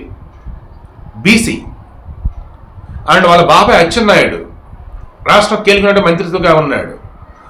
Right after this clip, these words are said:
గతంలో రాష్ట్రానికి అధ్యక్షుడిగా పనిచేస్తున్నాడు. So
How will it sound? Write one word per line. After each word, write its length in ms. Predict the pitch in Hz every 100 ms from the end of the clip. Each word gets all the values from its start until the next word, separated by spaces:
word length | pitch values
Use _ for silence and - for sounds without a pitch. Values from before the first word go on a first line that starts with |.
| - - -
గతంలో 280 | 165 214 185 180
రాష్ట్రానికి 400 | 190 202 196 170
అధ్యక్షుడిగా 320 | 180 202 196 165
పనిచేస్తున్నాడు. 640 | 156 151 139 113 - - - - - - - - - - - - - - - - - - -
So 100 | 180